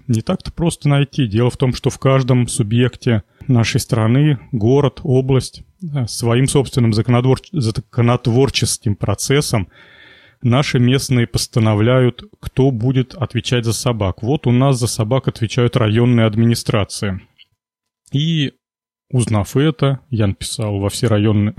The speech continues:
<laughs> во все, во всю районную администрацию. И пришло письмо. Пришло письмо, в котором написано,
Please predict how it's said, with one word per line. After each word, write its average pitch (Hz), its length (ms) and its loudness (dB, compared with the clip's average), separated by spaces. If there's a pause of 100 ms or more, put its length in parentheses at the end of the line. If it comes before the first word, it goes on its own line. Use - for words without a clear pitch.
<laughs> 135 100 -2
во 123 180 2
все, - 260 -6
во 98 140 0
всю - 300 0
районную 101 500 2
администрацию. 104 880 0 (1200)
И 180 220 0
пришло 147 500 0
письмо. 113 580 0 (440)
Пришло 120 300 -2
письмо, 151 400 -2
в - 80 -4
котором 139 640 0
написано, 131 640 0